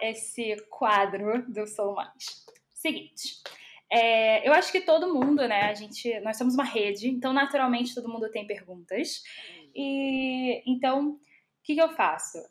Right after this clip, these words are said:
É, eu sorteio uma pergunta que algum outro músico que já foi entrevistado no Sou Mais fez,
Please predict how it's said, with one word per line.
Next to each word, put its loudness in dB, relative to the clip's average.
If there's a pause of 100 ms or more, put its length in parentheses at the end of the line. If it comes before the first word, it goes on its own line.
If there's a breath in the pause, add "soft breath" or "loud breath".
(160)
É, -2
eu -2
sorteio 2
uma 0
pergunta -4
que -4
algum 0
outro 0
músico 0
que -16
já -4
foi -6
entrevistado 0
no -6
Sou -8
Mais -6
fez, -6